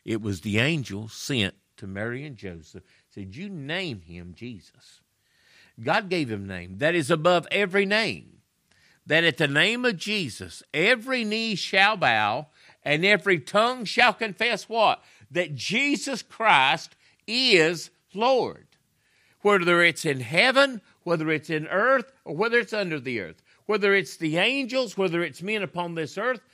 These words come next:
Christians or non-Christians or all those in hell, they're gonna have to bow one day before Christ and confess he's Lord. All men's gonna bow.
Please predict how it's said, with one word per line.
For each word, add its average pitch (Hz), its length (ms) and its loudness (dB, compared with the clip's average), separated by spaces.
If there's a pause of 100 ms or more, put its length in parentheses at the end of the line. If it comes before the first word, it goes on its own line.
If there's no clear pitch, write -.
(540)
Christians 240 600 -4
or 170 100 -2
non-Christians 220 920 0
or 180 160 6
all 226 240 8
those 233 320 6
in 240 120 2
hell, 196 380 6
they're 196 180 6
gonna 226 260 0
have 196 260 6
to 175 100 0
bow 214 340 6
one 214 280 2
day 165 280 2 (300)
before 214 400 -2
Christ 160 760 -2 (500)
and 180 240 -8
confess 185 680 -2 (180)
he's 101 280 -14
Lord. - 440 -20 (2000)
All 214 180 2
men's 240 280 -6
gonna 131 180 -6
bow. 110 360 -6